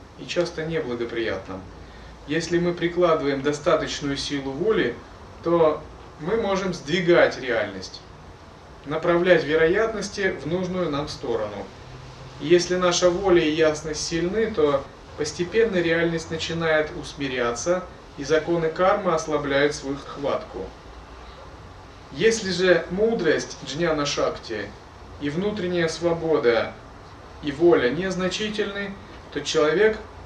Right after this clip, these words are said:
подвергается воздействию внешней реальности. И такая неуправляемая реальность, она, конечно, диктует человеку свои законы, который вынужден ей подчиняться, как слабый подчиняется сильному,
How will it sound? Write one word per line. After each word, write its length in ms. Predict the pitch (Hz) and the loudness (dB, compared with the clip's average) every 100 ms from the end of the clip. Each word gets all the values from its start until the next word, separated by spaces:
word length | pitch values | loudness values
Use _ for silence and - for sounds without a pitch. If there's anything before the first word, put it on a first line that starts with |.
| - - | -18 -4
подвергается 1000 | 160 151 190 180 185 156 123 - 117 - - - - | -2 0 -2 2 6 6 6 2 -4 -4 -6 -16 -12
воздействию 800 | 143 147 127 135 143 - 170 185 - 139 | -4 -4 -2 -2 -2 -2 0 0 0 -10
внешней 480 | 131 131 127 143 | -8 -8 -6 -8
реальности. 600 | 131 117 98 98 95 - 87 85 - - - - - - - - | -4 -2 -2 -6 -10 -12 -14 -16 -18 -20 -20 -18 -20 -20 -18 -8
И 60 | |
такая 500 | 143 175 196 190 180 170 | -2 2 4 4 4 0
неуправляемая 960 | 170 202 196 180 180 185 175 156 151 | -2 0 0 2 4 4 4 2 0
реальность, 480 | 143 190 220 208 - | 0 0 -2 -4 -4
она, 140 | 151 | -4
конечно, 580 | 170 165 156 156 165 160 - - - - | -2 -2 -2 -4 -4 -8 -8 -18 -18 -12
диктует 540 | - 170 - 214 170 - | -8 -8 -6 4 4 4
человеку 520 | - 131 127 143 170 | 0 0 0 -2 -4
свои 300 | - 147 139 | -6 -4 -4
законы, 460 | 135 147 139 120 113 | -2 -2 0 0 0
который 360 | 156 180 190 | -4 -2 0
вынужден 420 | 170 165 147 143 | 0 0 -2 -2
ей 140 | 139 135 | -4 -4
подчиняться, 840 | 139 135 143 147 185 190 156 147 147 - - - | -4 -6 -4 -2 -2 -2 -2 -4 -6 -18 -20 0
как 180 | 160 156 | 2 2
слабый 420 | - 208 202 175 | 2 4 6 6
подчиняется 680 | 156 - 151 160 156 143 160 | 2 -4 -4 -2 -2 -2 -6
сильному, 680 | - 139 113 104 104 104 | -6 -6 -6 -6 -6 -8